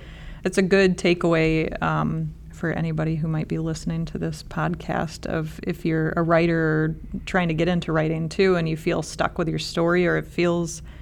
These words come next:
expected and that kind of thing, well, consider what would the story look like from the antagonist perspective or somebody else's perspective. And that might be a really fresh angle on the story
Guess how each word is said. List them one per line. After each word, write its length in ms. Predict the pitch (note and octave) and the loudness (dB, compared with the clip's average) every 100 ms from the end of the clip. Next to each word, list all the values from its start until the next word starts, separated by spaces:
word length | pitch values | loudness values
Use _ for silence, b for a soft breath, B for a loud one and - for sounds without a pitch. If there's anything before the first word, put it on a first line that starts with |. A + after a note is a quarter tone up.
| B B B B B B - | B B B B B B -2
expected 880 | G#3+ - - F3+ F3 G3 F#3 F#3 | -2 -2 0 2 4 4 6 6
and 120 | F3 E3 | 4 2
that 160 | E3 | 0
kind 160 | - G#3+ | 0 0
of 100 | G#3 | 0
thing, 260 | G#3 A3+ | 2 4
well, 340 | A3+ G#3 G3 A#3 - - | 4 4 0 -2 -10 -12
consider 520 | - A3 G#3+ A3+ A3 G3 | 2 4 4 4 4 6
what 240 | F#3 F3+ | 4 4
would 100 | F3+ | 2
the 80 | F3 | 0
story 300 | - E3+ E3+ | 0 0 0
look 200 | D#3+ D#3+ | 0 0
like 200 | E3 D#3+ | -2 -2
from 480 | - D#3+ D#3+ D#3+ D#3 | -2 -2 0 0 0
the 200 | D#3 E3 | 0 0
antagonist 600 | D#3+ D#3 D#3 D#3+ D#3+ - | -2 -2 -2 -2 -4 -6
perspective 600 | D#3+ - G3+ - D3+ D#3 | -4 0 0 2 -2 0
or 120 | D3+ | -4
somebody 320 | - E3 D#3+ | -2 -2 0
else's 320 | D#3 D#3 - | 0 -2 -6
perspective. 760 | - D#3+ - F3+ F#3 - - - | -6 -8 -4 -4 -2 -6 -6 -4
And 240 | D#3+ D#3+ | -2 0
that 240 | D#3 D#3 | 2 2
might 260 | E3 D#3+ D#3+ | 2 -2 -2
be 300 | D#3+ D#3 D3+ | 0 0 0
a 80 | E3+ | -2
really 380 | D#3+ D#3+ D#3 D3+ | -2 0 -2 -4
fresh 480 | - D3+ D#3 - - | -4 -2 -2 -2 -2
angle 380 | E3 F3+ E3+ D3 | 0 2 2 0
on 160 | D3+ | -2
the 80 | D3+ | -2
story 640 | D#3 - D3+ D3+ D#3+ D#3 | -4 0 2 2 0 -2